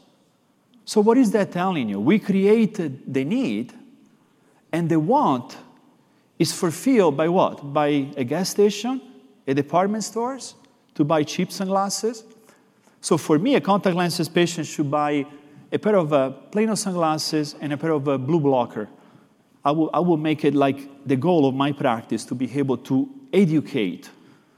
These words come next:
not to sell, to educate the patient on what is best for them.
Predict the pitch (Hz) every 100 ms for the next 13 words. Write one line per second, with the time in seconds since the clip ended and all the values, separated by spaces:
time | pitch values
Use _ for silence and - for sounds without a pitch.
0 | _ - 208 - 165 - 143 123 120 139
1 | 147 190 208 175 - 139 104 117 - 127
2 | 135 208 247 - - 131 131 - - _
3 | _ _ _ 143 151 170 139 127 147 -
4 | 139 - 135 135 202 117 -